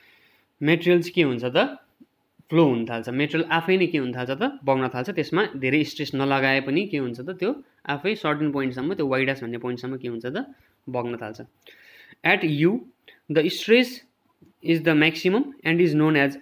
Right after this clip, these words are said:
ultimate stress। र यो फिगरमा यु भन्ने पोइन्ट के छ त? सबैभन्दा म्याक्सिमम छ यसको स्ट्रेस र यसलाई के भनिन्छ त? अल्टिमेट स्ट्रेस भनिन्छ। Beyond U,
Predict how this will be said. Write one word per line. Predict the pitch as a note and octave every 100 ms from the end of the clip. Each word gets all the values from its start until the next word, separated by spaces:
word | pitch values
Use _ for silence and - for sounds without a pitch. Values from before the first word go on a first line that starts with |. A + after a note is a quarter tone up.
| D#3
ultimate | E3 E3+ E3+ E3+ - _ -
stress। | - C3 B2 - - _ _ _ _ - -
र | C3+ E3 B2+ - - _ _ _ _ -
यो | D#3+
फिगरमा | D3+ C#3+ C3+ G3+ D#3
यु | D#3 G3+
भन्ने | G3 C#3 C#3+
पोइन्ट | D#3 D#3+ D3+
के | C#3+
छ |
त? | C3+ F#3
सबैभन्दा | C#4 - D#3 D3+ C#3 D3
म्याक्सिमम | C#3+ C#3+ - C3+ C3+
छ | C#3+
यसको | F#3 C#3 D3 C3
स्ट्रेस | - F3+ C4 - _ _ -
र | C#3+
यसलाई | D3+ D3
के | C#3+ C#3
भनिन्छ | B2 B2
त? | C3 G3 C#4 - _ -
अल्टिमेट | D#3 E3 D3+ D3+ D#3 -
स्ट्रेस | - - F3 - - _ _ A#2
भनिन्छ। | A2+ G#2+ G#2+ _ _ _ _ _ _ _ _ _ _ _ _ _ _ - - _ _ _ _ _ _ _ _ _ _ _ _ _ _ _ _ _ _ _ _ _ _ _ - _ _ _ _ D3
Beyond | C#3+ G3+ G#3+
U, | D3+